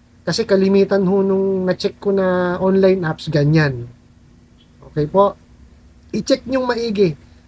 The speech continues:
Reviewin nyo ho maigi yung kanilang, ah, patakaran. Ano po? Kasi importante yun. Yung F A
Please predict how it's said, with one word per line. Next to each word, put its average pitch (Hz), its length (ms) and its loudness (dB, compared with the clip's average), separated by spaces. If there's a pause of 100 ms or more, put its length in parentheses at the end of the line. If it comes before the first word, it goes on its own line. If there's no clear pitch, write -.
Reviewin 208 480 0
nyo 214 160 0
ho 214 80 0
maigi 180 560 2
yung 165 80 -2
kanilang, 156 480 0
ah, 143 480 -8 (880)
patakaran. 151 640 -2 (280)
Ano 156 120 -4
po? 165 160 -6
Kasi 185 320 -2
importante 208 520 0
yun. 180 120 4
Yung 180 80 -4
F 190 240 -4
A 214 100 -2